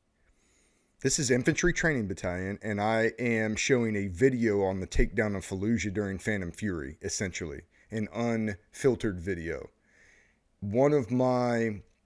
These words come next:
students' last name was Hussein, and I'll let you n-, take from that as you want, but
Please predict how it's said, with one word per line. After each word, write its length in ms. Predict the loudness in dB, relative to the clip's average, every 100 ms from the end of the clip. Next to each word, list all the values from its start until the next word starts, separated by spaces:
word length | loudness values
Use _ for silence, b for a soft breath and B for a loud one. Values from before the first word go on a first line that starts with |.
| -12
students' 500 | -6 0 2 2 2
last 260 | 2 2 2
name 200 | 0 0
was 160 | -2 -2
Hussein, 640 | -2 0 -2 -2 -8 -16 _ _ _ -10
and 120 | -2
I'll 120 | 0
let 280 | 2 0 2
you 320 | 2 2 0 -6 _ _ _ -20 -20 _ -8
n-, 120 | -8 -8 _ _ 4
take 220 | 6 6
from 200 | 0 2
that 180 | 2 2
as 200 | 2 2
you 120 | 2
want, 420 | 4 4 4 2 b b b b
but 480 | 2 4 6 2